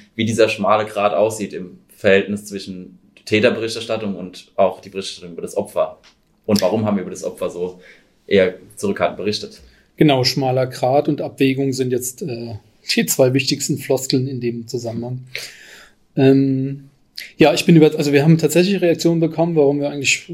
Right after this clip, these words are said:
Speaker 2: so viel über die Täter, äh, berichten, über das Opfer kaum, ähm,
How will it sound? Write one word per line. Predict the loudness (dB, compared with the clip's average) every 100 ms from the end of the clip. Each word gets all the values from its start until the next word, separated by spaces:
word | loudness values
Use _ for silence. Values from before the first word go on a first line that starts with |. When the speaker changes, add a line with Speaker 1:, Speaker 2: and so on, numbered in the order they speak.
| -14
Speaker 2:
so | -10
viel | -6 -2
über | 0
die | 0
Täter, | 2 4 4 4 2 -2 -4
äh, |
berichten, | -2 -2 -2
über | -4 -4
das | -6
Opfer | -10 -8 -8 -8
kaum, | -4 0 2 2 2
ähm, | -2 -6 -6 -6